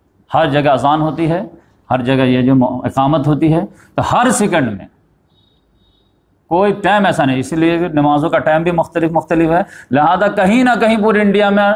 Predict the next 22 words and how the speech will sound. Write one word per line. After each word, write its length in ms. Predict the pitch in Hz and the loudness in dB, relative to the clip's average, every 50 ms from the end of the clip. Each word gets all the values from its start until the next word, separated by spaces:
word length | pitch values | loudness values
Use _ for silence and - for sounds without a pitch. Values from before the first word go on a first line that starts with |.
| - - | -2 -4
रसूलुल्लाह 400 | 151 147 - 170 160 160 165 160 | -6 -6 -4 -4 -2 0 0 0
सल्लल्लाहु 0 | |
अलैहि 220 | 165 165 147 - 156 | 0 -4 -4 -2 -2
वसल्लम 200 | 151 156 156 151 | 0 0 2 2
का 80 | 160 151 | 2 2
नाम 240 | 147 147 151 151 | 4 2 0 0
प्यार 260 | 147 143 139 139 135 143 | 0 0 0 2 2 0
मोहब्बत 280 | 135 135 - 123 135 | 0 -2 0 -2 -4
से 120 | 131 - 120 | -4 -2 -4
लिया 120 | 117 104 | -4 -4
जाए। 140 | 98 92 - - _ _ _ _ _ _ _ _ _ _ _ _ _ _ _ _ _ - | -6 -8 -12 -18 _ _ _ _ _ _ _ _ _ _ _ _ _ _ _ _ _ -2
और 120 | 101 110 | -2 0
जहाँ 280 | 113 135 143 160 170 156 | 0 0 0 0 0 0
तक 100 | 185 156 | 0 0
respect 380 | 151 143 - - 190 196 - 170 | 0 -2 -2 0 -2 -2 0 0
की 80 | 190 175 | 0 0
बात 240 | 170 175 175 - | 2 0 0 0
है 80 | 185 180 | 0 0
तो 100 | 170 147 | 0 2
आप 120 | 131 127 123 117 | 2 2 0 0
देख 180 | 143 160 151 160 | -2 -2 -2 -2
लीजिए 280 | 160 156 143 143 - | -6 -6 -8 -10 -18